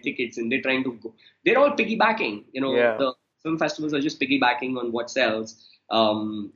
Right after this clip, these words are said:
Speaker 1: and, uh, th-, these, these, these whole notion of images, uh,
Speaker 2: Mm-hmm.
Speaker 1: of, like, you know, with the stars, uh, like, if it rides on stars, if commercial cinema sta-, rides on stars,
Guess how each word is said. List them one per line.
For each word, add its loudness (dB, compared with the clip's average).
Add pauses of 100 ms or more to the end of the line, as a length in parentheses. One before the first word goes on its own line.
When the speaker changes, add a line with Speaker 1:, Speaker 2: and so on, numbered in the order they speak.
Speaker 1:
and, 0
uh, -8 (180)
th-, -4
these, 4
these, 0 (320)
these 4
whole 6
notion 4
of 0
images, -2 (160)
uh, -2
Speaker 2:
Mm-hmm. -4 (240)
Speaker 1:
of, -2
like, -14
you -2
know, 0
with -2
the -2
stars, 0 (340)
uh, 4
like, 2
if 2 (760)
it 2
rides 2
on 0
stars, -2
if -12
commercial -4
cinema -4
sta-, -8
rides -2
on -2
stars, 0